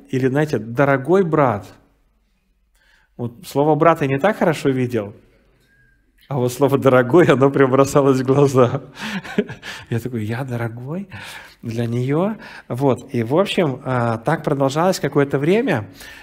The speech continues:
И вы понимаете, что, ну, привязанность уже есть, формируется у меня привычка уже определённая и зависимость даже.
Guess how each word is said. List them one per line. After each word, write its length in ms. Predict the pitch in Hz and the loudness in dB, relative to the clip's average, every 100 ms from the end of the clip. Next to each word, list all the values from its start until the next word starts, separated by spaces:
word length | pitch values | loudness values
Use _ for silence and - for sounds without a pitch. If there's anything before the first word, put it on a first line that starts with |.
| - | -14
И 300 | - 127 120 | -4 0 2
вы 120 | 117 127 | 0 -2
понимаете, 500 | 135 143 202 226 151 | -2 0 -2 -2 -4
что, 200 | - 135 | -2 -2
ну, 120 | 139 | 0
привязанность 680 | 135 131 160 147 123 120 | 0 2 2 0 -4 -4
уже 160 | 117 120 | -6 -4
есть, 280 | 127 185 - | 0 -2 -2
формируется 600 | 131 123 127 139 139 117 | -4 -2 0 0 0 -2
у 120 | 113 | -4
меня 160 | 117 120 | -4 -4
привычка 480 | 120 117 170 - 156 | -4 -2 -2 -2 -4
уже 180 | 127 120 | -2 -2
определённая 600 | - 120 123 120 113 110 | -4 -4 -2 -2 -2 -4
и 120 | 127 | -2
зависимость 680 | 120 123 196 196 135 117 107 | -2 0 -2 -2 -4 -6 -6
даже. 360 | - 110 110 | -8 -10 -14